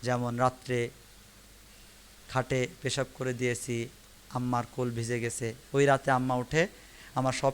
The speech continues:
কিছু পরিবর্তন করে দিয়েছে। এই যে একটা দয়া, যে এইভাবে ছোটোবেলায় মানুষ করতে গিয়ে প্রতিটা ক্ষেত্রে আমাদের প্রতি স্নেহশীল, দয়াশীল ছিলেন, হে আল্লাহ, আপনিও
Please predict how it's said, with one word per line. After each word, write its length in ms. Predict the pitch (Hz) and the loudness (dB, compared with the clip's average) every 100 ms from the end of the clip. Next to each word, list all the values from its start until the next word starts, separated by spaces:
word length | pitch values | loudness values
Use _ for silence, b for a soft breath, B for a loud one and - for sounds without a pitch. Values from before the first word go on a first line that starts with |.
| - | 0
কিছু 360 | 143 - 139 185 - - | -6 -2 -2 -2 -8 4
পরিবর্তন 520 | 165 165 170 - 151 | 6 8 4 2 -4
করে 200 | 139 131 | -2 -2
দিয়েছে। 280 | 123 123 175 | 0 0 4
এই 120 | 190 | 4
যে 120 | 175 | 6
একটা 240 | 170 - 143 | 4 4 4
দয়া, 460 | 135 143 147 131 - B B B B | 8 10 12 10 6 B B B B
যে 140 | 151 | 4
এইভাবে 300 | 160 156 151 | 4 6 2
ছোটোবেলায় 580 | 147 147 147 139 139 131 | 2 2 2 4 4 4
মানুষ 340 | 131 135 143 - | 4 2 0 -2
করতে 360 | 143 - 139 | -6 -4 -4
গিয়ে 260 | 127 131 120 B B B - | 0 0 -2 B B B -4
প্রতিটা 360 | 160 170 175 160 | -2 0 0 2
ক্ষেত্রে 320 | 151 147 147 | 2 2 4
আমাদের 380 | 135 139 135 135 | 4 4 2 -2
প্রতি 260 | 143 135 | -6 -6
স্নেহশীল, 720 | 131 - 139 135 131 - 127 | -6 -2 0 2 0 0 2
দয়াশীল 380 | 127 127 120 139 | 4 4 2 -2
ছিলেন, 380 | 131 - 127 151 - B B B B - | -4 -4 -6 -8 -10 B B B B 2
হে 40 | |
আল্লাহ, 340 | 131 123 135 135 | 4 6 6 6
আপনিও 560 | - 143 160 160 165 | 4 0 4 6 6